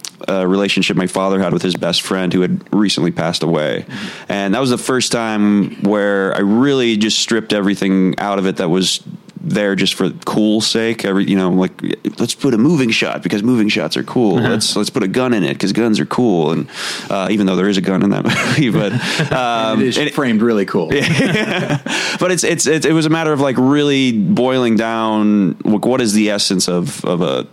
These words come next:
Speaker 1: of a film, you know? And that was just two,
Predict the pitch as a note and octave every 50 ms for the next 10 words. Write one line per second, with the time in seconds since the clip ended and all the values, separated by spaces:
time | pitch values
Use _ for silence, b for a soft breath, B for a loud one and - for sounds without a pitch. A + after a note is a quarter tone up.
0 | - - E2 - A#1+ - - A#2 A#2 G#2+ E2+ D2 B1 A#1 D#2 F#2 F#2+ F#2+ F#2+ F#2+
1 | G2 B B B B B B - G2 G2 G2 F#2+ F#2+ F#2 F2+ D2+ - - - A2+
2 | A2+ G#2 F2+ F#2+ F2+ - - - - - - - - - - - C3+ B2+ A#2 A2